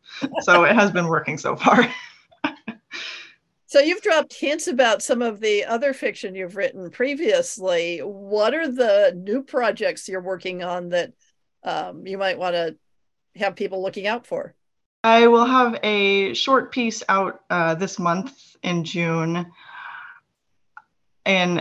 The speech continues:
Speaker 1: a publication called Lamplit Underground, and that is also, um, a, a queer historical piece. Uh, it's a little darker, a little more gothic. It's a little bit about meeting the devil in the woods, um, that kind of thing. <laughs>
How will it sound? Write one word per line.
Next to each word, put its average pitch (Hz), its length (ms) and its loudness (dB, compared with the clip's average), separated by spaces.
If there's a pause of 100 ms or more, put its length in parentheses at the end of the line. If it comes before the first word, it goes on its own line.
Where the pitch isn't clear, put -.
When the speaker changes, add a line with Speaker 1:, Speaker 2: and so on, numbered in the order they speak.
Speaker 1:
a 180 60 -2
publication 175 560 0
called 165 300 2
Lamplit 165 460 0
Underground, 233 680 2 (200)
and 160 520 -2
that 170 180 6
is 165 140 0
also, 151 640 0
um, 151 380 -2
a, 139 200 0 (380)
a 160 80 4
queer 170 400 0
historical 160 560 0
piece. 160 560 -4
Uh, 156 160 2
it's - 80 -10
a 196 60 0
little 175 260 4
darker, 160 680 4
a 180 60 2
little 170 180 4
more 160 140 2
gothic. 156 520 0 (440)
It's - 100 -20
a 190 40 2
little 175 160 4
bit 170 140 6
about 160 420 4
meeting 165 340 2
the 156 80 -2
devil 156 340 0
in 156 80 0
the 151 80 -4
woods, 160 540 -4 (360)
um, 151 240 -6
that 143 200 -6
kind - 140 -8
of 147 100 -8
thing. 160 260 -2 (480)
<laughs> 214 100 4